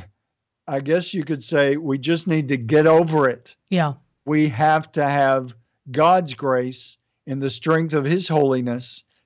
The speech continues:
Speaker 1: to help us do these impossible things, like avoiding sins of, of lust and inchastity.
Speaker 2: And Bishop Strickland, if I can add something to that, ask, uh,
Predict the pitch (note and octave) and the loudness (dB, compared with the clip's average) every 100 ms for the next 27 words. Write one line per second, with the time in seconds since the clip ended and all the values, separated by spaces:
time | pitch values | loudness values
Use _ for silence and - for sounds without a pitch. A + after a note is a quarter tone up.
0 | _ D3 E3 F3+ F3 - D3 E3+ E3+ D3 | _ 2 2 2 -4 -4 -2 -2 0 -4
1 | C#3+ - D#3 D3+ - F3 F#3+ G#3 E3+ D3+ | -4 -6 -6 -6 2 2 2 -4 -8 -6
2 | F3 G3 E3+ A2+ - - _ _ _ C3+ | -4 -6 -8 -14 -20 -20 _ _ _ -2
3 | C#3 D3+ C3 C3+ D3+ D#3 D#3 D#3 - _ | -2 -2 -4 0 2 2 -2 -6 -12 _
4 | _ _ - - D#3 D#3 E3+ E3+ - - | _ _ -6 -2 -2 -2 -6 -8 -12 0
5 | C3+ B2+ - C3+ B2 B2 C#3+ D#3+ D#3+ - | 2 2 -2 -2 0 2 2 2 -2 -14
6 | _ C#3+ C#3 C#3 C3+ _ _ _ _ _ | _ -4 -4 -6 -10 _ _ _ _ _
7 | _ D#3 D3 - D3 E3 D#3 C3+ A2+ D3 | _ -4 -2 2 2 2 -4 -10 -12 -18
8 | _ _ _ _ _ _ _ F#3+ F#3+ A3 | _ _ _ _ _ _ _ 2 4 4
9 | G3+ - G#3 G3+ F#3+ F3+ G3+ G#3+ F#3+ E3 | 0 2 2 2 2 2 2 0 -4 -4
10 | F#3+ G3 - F3+ E3 F3+ E3+ F3 E3+ F3 | 0 0 0 -2 0 0 0 0 2 4
11 | E3+ E3 - _ _ _ F#3 G3 G#3+ - | 2 0 -14 _ _ _ 0 2 2 -4
12 | - F3 | -2 2